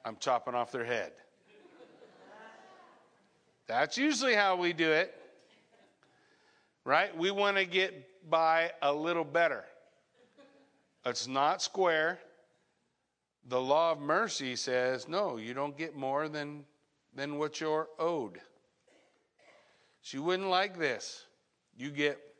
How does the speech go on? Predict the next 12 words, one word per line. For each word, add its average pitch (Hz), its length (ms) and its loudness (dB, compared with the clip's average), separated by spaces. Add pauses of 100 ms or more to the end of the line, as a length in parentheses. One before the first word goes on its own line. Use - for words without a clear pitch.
(680)
we, 139 220 -4
we 147 140 0
live 170 240 2
in 151 100 0
a 135 240 -2
suit-happy 156 1080 -4
world 147 420 0 (180)
these 113 260 -10
days, 101 340 -8
no? 131 240 -8 (1400)
"Oh, 160 420 -2
some, 143 320 -8